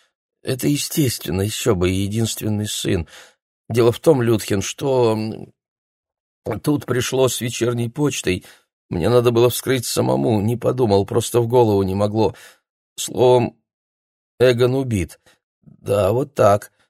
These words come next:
Пал на поле чести за фюрера и Великую Германию. Но ничего, ничего, ты только не...» «Господи!» — сказала Людмила шёпотом.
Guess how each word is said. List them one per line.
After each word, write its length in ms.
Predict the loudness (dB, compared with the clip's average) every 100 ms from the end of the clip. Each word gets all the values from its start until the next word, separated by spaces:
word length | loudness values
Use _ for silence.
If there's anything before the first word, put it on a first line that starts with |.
| _ _ 2
Пал 220 | 4 6
на 160 | 4
поле 280 | 4 2 2
чести 680 | -2 -4 -2 -4 -4 -4 -4 -8 _ _ _ _
за 240 | -6 2 0
фюрера 600 | 0 0 4 6 6 4
и 60 | 4
Великую 500 | 2 0 0 0 2
Германию. 680 | 2 2 2 0 -2 -4 -6 _ _ _ _ _ _ -6
Но 220 | 0 2
ничего, 560 | 2 0 0 2 4
ничего, 640 | 2 0 -2 -4 -2 0 0
ты 180 | 0 -2
только 320 | -2 -2 -2
не...» 440 | 0 0 -2 -4 -10 _ _ _ _
«Господи!» — 680 | -16 -10 -8 -8 -10 -8 -8 -10 _ _ _ _
сказала 560 | -14 -4 -2 0 0 0
Людмила 460 | -2 -2 0 2 0
шёпотом. 560 | 2 0 0 -8 -12